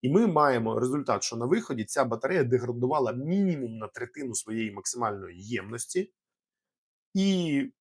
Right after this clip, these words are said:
розуміємо, чому саме людині не подобається, як вона працює. І наступне питання: яке?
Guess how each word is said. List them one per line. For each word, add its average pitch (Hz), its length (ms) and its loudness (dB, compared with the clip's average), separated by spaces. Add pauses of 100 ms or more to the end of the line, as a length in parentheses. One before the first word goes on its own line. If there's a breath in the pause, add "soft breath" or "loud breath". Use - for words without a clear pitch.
(120)
розуміємо, 147 640 4
чому 143 480 2
саме 190 360 4
людині 131 360 2
не 143 100 0
подобається, 143 680 0
як 123 280 0
вона 131 160 -2
працює. 156 500 -4 (560)
І 175 120 4
наступне 170 560 2
питання: 139 380 2
яке? 131 380 2